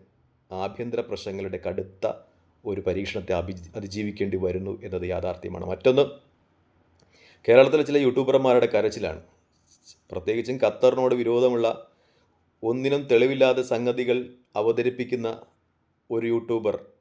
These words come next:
കുറച്ച് വയസ്സായ ആളാണ്, പുള്ളിക്കാരൻ്റെ പേര് പറയരുത്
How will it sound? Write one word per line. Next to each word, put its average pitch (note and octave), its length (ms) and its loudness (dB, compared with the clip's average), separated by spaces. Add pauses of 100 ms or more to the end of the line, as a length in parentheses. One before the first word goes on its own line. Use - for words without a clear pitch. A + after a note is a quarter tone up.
(360)
കുറച്ച് G2 240 -4
വയസ്സായ A2 380 2
ആളാണ്, G#2+ 280 0
പുള്ളിക്കാരൻ്റെ G#2+ 500 -2
പേര് A2+ 320 -2
പറയരുത് G#2+ 480 0